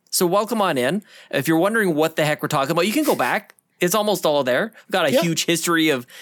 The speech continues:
Speaker 1: of dang podcasts. We've been doing this show since before Game Pass exists. So that's pretty neat. So we
Speaker 2: That
Speaker 1: got
Speaker 2: is
Speaker 1: lots of
Speaker 2: pretty neat.
Speaker 1: reviews to go through. But if, if you wanna support the show, like, go,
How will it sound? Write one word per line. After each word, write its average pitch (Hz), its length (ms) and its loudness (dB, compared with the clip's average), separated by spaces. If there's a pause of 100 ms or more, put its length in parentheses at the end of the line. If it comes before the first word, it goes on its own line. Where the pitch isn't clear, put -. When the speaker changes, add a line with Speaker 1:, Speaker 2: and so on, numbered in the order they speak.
Speaker 1:
of 117 140 -6
dang 139 240 0
podcasts. 147 560 -2
We've 160 80 0
been 135 140 -2
doing 165 240 2
this 139 100 0
show 123 260 0
since 123 280 -2
before 131 300 -2
Game 123 280 -4
Pass 113 360 -4
exists. 131 640 -2 (400)
So 143 160 -2
that's 214 260 -2
pretty 135 320 -2
neat. 143 400 0 (320)
So 208 120 -2
we 226 60 -2
Speaker 2:
That 269 60 0
Speaker 1:
got 262 80 2
Speaker 2:
is - 20 0
Speaker 1:
lots 294 140 2
of 311 100 0
Speaker 2:
pretty 269 100 2
neat. 208 60 0
Speaker 1:
reviews 196 180 2
to 131 80 -2
go 123 220 0
through. 117 200 -2
But - 180 -2
if, 175 120 -4
if 180 160 -6
you 185 140 -2
wanna 196 280 -4
support - 280 -8
the 175 60 -10
show, 262 200 -2
like, 170 200 -2
go, 202 300 0